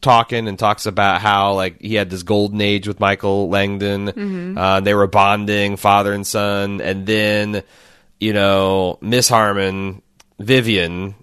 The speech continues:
Speaker 1: comes in, and she's the Hammer. She, like, talks about just, like, how utterly
Speaker 2: <laughs>
Speaker 1: fucked it was. And then, oh, man, the three
Speaker 2: And
Speaker 1: Saint
Speaker 2: how he stole her hairdryer and her hair curlers.
Speaker 1: <laughs>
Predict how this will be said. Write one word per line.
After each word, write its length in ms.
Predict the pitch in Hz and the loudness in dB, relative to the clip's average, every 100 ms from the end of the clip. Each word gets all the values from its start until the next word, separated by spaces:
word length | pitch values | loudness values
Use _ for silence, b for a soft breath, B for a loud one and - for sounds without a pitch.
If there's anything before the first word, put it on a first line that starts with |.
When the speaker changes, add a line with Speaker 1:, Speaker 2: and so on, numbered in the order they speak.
| _ _ - | _ _ 0
Speaker 1:
comes 340 | 113 104 95 | 0 0 -2
in, 320 | 101 98 98 | 0 0 0
and 100 | 92 | -2
she's 200 | - 113 | -4 -2
the 120 | 104 101 | 0 0
Hammer. 520 | 101 90 73 69 - _ _ _ | 0 -2 -4 -8 -12 _ _ _
She, 220 | - 113 | -8 -4
like, 300 | 107 101 95 | 0 0 0
talks 300 | - 98 92 | 2 2 2
about 400 | 92 95 92 87 | -2 0 2 0
just, 180 | 95 87 | -4 -4
like, 160 | 92 78 | -2 -2
how 840 | - 95 92 92 90 87 87 85 - | 2 2 2 2 0 -2 -4 -4 -2
utterly 420 | 104 98 92 90 | 0 0 -2 -4
Speaker 2:
<laughs> 0 | |
Speaker 1:
fucked 340 | 120 95 - | -2 -2 -2
it 100 | - | -6
was. 420 | 82 87 85 82 95 | -4 -2 -2 -4 -4
And 140 | 123 | 0
then, 200 | 185 143 b b b | 0 -2 b b b
oh, 180 | 156 170 | 4 6
man, 240 | 156 147 123 | 6 2 0
the 80 | |
three 200 | - 180 | -4 -4
Speaker 2:
And 60 | 175 | 2
Speaker 1:
Saint 220 | 226 220 | 4 6
Speaker 2:
how 220 | 233 226 | 4 2
he 440 | 208 214 214 196 196 | 2 0 -2 -2 -4
stole 500 | - - 185 185 190 | -6 -2 0 0 0
her 220 | 185 175 | -2 -4
hairdryer 800 | 175 180 175 185 180 175 170 - | -2 -2 -2 0 0 0 0 -2
and 220 | 170 175 | -6 -6
her 160 | 185 180 | -6 -4
hair 240 | 180 165 | -4 -6
curlers. 840 | - 185 185 190 196 131 117 - | -6 -8 -6 -4 -4 -2 -4 -4
Speaker 1:
<laughs> 60 | - | 0